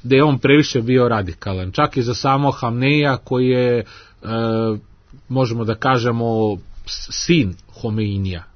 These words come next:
politički sin Homeinija, versko-politički, da ga je čak i on odstranio da bi malo reformatore Iranu uneo reformu. Onda smo u-, zaboravili smo da dotaknemo i žensko pitanje,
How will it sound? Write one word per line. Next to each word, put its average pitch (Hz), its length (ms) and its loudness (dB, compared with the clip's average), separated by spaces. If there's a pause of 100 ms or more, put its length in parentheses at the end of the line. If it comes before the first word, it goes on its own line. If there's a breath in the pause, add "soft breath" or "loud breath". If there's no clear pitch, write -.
politički 123 560 -2
sin 113 220 -8
Homeinija, 107 640 -6
versko-politički, 113 1080 -2 (420 loud breath)
da 123 240 2
ga 127 80 4
je 123 160 4
čak 143 320 0
i 143 100 2
on 143 240 4
odstranio 120 600 -2
da 117 140 -2
bi 117 100 -2
malo 131 320 2
reformatore 120 760 0 (280 loud breath)
Iranu 123 460 2
uneo 120 260 -2
reformu. 98 520 -2
Onda 117 180 -6
smo 135 160 -4
u-, 131 180 0
zaboravili 131 500 2
smo - 160 -2
da 131 120 0
dotaknemo 131 540 -2
i 127 60 2
žensko 135 400 0
pitanje, 101 480 -6